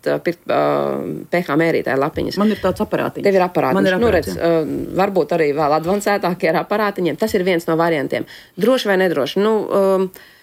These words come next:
Speaker 1: es personīgi esmu fermentējusi olas ne gadiem, es vairāk viņas tā kā interesantumam un dzīves
Speaker 2: Garšai,
Speaker 1: krāšņumam.
Speaker 2: garšai,
Speaker 1: Garšai arī.
Speaker 2: garšai, jā.
Speaker 1: Man patīk bieži klasā. Tad, ā, viņas no ārpuses paliek rozīgas,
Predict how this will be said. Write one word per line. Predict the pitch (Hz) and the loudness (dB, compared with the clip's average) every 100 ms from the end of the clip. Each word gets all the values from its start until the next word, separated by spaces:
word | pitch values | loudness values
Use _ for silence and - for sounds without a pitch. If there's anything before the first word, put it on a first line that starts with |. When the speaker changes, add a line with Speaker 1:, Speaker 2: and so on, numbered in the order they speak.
| _ _ _ _ _ _ _ - | _ _ _ _ _ _ _ -2
Speaker 1:
es | 247 | 0
personīgi | 254 233 214 175 143 | 0 0 2 2 2
esmu | 208 185 | 0 0
fermentējusi | 190 202 170 151 147 147 160 | 0 0 0 0 -2 0 0
olas | 175 185 170 151 - - - _ _ - | 2 2 2 0 -6 -12 -16 _ _ -8
ne | 156 175 | 0 0
gadiem, | 160 160 160 359 403 214 | 2 0 2 0 0 -2
es | 170 | -2
vairāk | 202 196 139 | 0 0 0
viņas | 185 165 165 | 0 -2 -2
tā | |
kā | 151 151 139 131 120 - - - - | -2 0 0 0 -4 -8 -8 -6 0
interesantumam | 196 202 254 262 247 240 220 196 170 | 0 2 0 2 0 0 0 2 0
un | |
dzīves | 160 190 160 - | 2 2 0 -2
Speaker 2:
Garšai, | - | 0
Speaker 1:
krāšņumam. | 165 185 262 294 262 226 196 | 0 2 0 2 0 -2 -4
Speaker 2:
garšai, | 202 - | -4 0
Speaker 1:
Garšai | 202 214 330 392 370 | 0 0 0 2 2
arī. | 339 247 | 2 0
Speaker 2:
garšai, | 175 180 | 0 0
jā. | 185 | 0
Speaker 1:
Man | 180 254 | 0 0
patīk | 240 247 180 160 | 0 0 0 2
bieži | 226 185 | 0 0
klasā. | - 170 208 151 - 156 | -2 -2 -2 -6 -6 -4
Tad, | 160 160 | -4 0
ā, | 160 156 147 143 | 0 2 0 0
viņas | 160 175 156 - - | 0 0 0 -4 0
no | 175 | 2
ārpuses | 156 214 202 180 175 160 | 4 2 0 -2 -4 0
paliek | 170 147 - | 0 0 0
rozīgas, | 156 156 170 370 320 339 | 2 2 0 0 0 -4